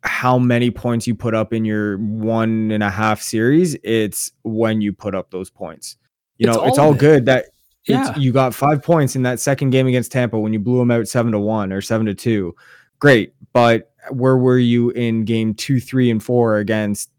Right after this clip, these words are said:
Speaker 1: Florida?
Speaker 2: Florida. You know, exactly, one hundred percent. The, in seven years, they've won one playoff series, and this guy has the balls to say it's the team. The other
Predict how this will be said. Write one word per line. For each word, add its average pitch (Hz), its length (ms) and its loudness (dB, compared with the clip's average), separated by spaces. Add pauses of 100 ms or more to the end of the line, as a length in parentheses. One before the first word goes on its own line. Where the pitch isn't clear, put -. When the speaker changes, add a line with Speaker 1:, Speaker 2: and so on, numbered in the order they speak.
(140)
Speaker 1:
Florida? 107 400 -2 (120)
Speaker 2:
Florida. - 60 -16 (680)
You 135 120 -2
know, 156 220 -4
exactly, 165 520 -4
one 156 140 -4
hundred 214 240 -4
percent. 208 320 -6 (360)
The, 190 200 -2
in 196 100 -2
seven 240 560 -2
years, 160 420 -2
they've 151 160 0
won 143 260 -2
one 185 240 -2
playoff 165 340 0
series, 208 300 -2
and 170 60 -2
this 165 120 -6
guy 175 160 -2
has 180 160 -4
the 151 80 0
balls 143 560 -2 (220)
to 170 100 -2
say 160 220 -2
it's 143 120 -6
the 139 120 -2
team. 196 560 -4 (720)
The 156 160 -2
other 262 420 -4